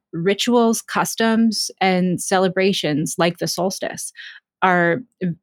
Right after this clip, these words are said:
empirically recognized and validated ways to build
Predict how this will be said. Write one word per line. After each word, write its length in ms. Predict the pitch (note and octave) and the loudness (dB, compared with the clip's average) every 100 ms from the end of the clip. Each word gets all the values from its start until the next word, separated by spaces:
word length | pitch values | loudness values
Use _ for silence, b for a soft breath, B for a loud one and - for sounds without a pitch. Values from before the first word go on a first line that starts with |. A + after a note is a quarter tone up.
| - | -4
empirically 680 | F#3 E3+ - A#3+ C4+ B3+ A3+ | 0 0 4 4 4 4 4
recognized 720 | G3+ F#3 F#3+ F3+ E3+ E3+ D#3+ - | 2 2 0 2 2 0 -2 -2
and 160 | F3+ | -2
validated 720 | E3+ E3 G3 G3 F#3 F3+ E3+ D#3+ | 0 0 2 2 2 2 0 0
ways 500 | E3+ D3+ D3+ D#3 - _ - | 0 0 -2 -4 -10 _ -14
to 140 | - F3+ E3 | -8 -8 -2
build 480 | F#3 F#3+ G3 G3+ | 2 4 4 2